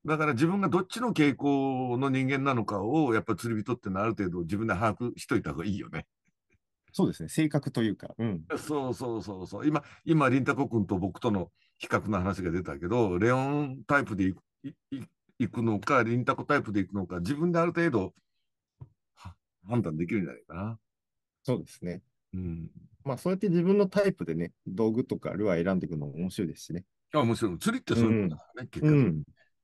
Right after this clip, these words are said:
Speaker 1: うん。
Speaker 2: いや、ありがとうございました。あの、
Speaker 1: はい。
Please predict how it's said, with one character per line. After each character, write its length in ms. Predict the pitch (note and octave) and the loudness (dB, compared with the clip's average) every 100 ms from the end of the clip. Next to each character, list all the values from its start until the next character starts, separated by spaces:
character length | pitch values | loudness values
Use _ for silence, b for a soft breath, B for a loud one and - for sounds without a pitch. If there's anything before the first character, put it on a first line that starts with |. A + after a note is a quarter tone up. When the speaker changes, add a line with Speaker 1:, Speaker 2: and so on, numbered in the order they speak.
| - | -12
Speaker 1:
う 40 | |
ん。 320 | D#2+ D2+ C#2 - - _ _ _ _ _ _ _ - _ _ _ - | -10 -10 -14 -18 -20 _ _ _ _ _ _ _ -20 _ _ _ -4
Speaker 2:
い 40 | |
や、 140 | G#2+ F#2+ | 0 2
あ 60 | |
り 80 | A2 | 2
が 100 | G#2 | 0
と 120 | - | -2
う 40 | E2+ | -4
ご 40 | |
ざ 120 | F#2 | -2
い 40 | F#2 | -2
ま 200 | F2+ E2 | -4 -8
し 120 | - | -14
た。 140 | - - - | -16 -16 -8
あ 100 | F#2 | -4
の、 160 | F#2 F2+ | -2 -2
Speaker 1:
は 240 | F#2 | -2
い。 100 | G2 | -2